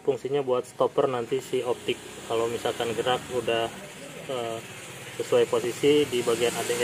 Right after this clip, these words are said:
F. Untuk masangnya nanti Bapak congkel di sini.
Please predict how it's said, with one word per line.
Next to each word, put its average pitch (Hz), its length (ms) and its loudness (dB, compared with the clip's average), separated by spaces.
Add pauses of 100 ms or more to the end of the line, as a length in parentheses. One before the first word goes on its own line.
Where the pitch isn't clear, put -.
F. - 40 -2 (760)
Untuk 180 320 8
masangnya 165 640 4 (320)
nanti 117 400 2 (800)
Bapak 180 260 4
congkel 139 540 6
di 151 100 6
sini. 113 340 -2